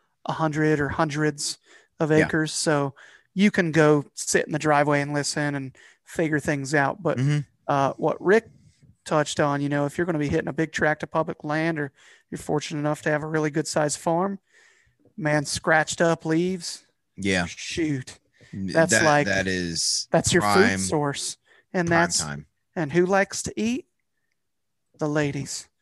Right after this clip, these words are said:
Speaker 2: Yep.
Speaker 1: And where the ladies are, that, I mean, they go, they breed in the morning.
Speaker 2: Mm-hmm.
Speaker 1: The ladies go off to eat, and then they go nest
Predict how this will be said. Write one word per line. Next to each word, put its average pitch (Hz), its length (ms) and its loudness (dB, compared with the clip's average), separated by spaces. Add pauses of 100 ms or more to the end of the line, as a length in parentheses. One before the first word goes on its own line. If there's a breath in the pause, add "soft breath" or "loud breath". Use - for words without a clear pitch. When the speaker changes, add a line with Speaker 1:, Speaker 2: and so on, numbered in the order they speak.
Speaker 2:
Yep. 202 180 0
Speaker 1:
And 151 160 -4
where 156 160 2
the 175 120 0
ladies 202 460 2
are, 139 340 -4 (920)
that, 151 260 -2
I 156 60 -2
mean, 147 200 -2
they 147 140 0
go, 160 340 4
they 147 140 0
breed 156 440 2
in 202 80 0
the 226 60 0
morning. 180 400 0 (240 soft breath)
Speaker 2:
Mm-hmm. 104 240 -4
Speaker 1:
The 135 80 0
ladies 143 380 0
go 147 240 2
off 151 240 0
to - 140 -12
eat, 180 320 -6 (120)
and 151 140 -4
then 151 100 -4
they 143 100 -4
go 143 160 -2
nest 139 540 -6